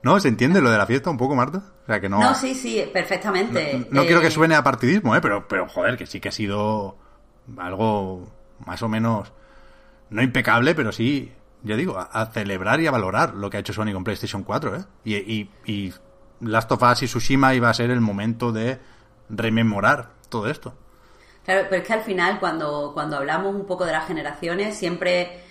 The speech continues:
Speaker 2: lo recordamos en base, "Guau, de salida pasó esto, esto, esto, esto".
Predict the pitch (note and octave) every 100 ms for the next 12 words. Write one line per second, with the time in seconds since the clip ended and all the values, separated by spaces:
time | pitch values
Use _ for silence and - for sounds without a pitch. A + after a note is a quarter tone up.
0 | - - G3 G3 F3 E3 F3+ G3+ E3 F3
1 | - D#3 F#3+ A#3+ G3 - F3 G3+ C4+ D4+
2 | G#3+ - G3+ - G#3+ A3 - E3+ A#3+ -
3 | F3+ F#3 A3+ - F3 G#3 - E3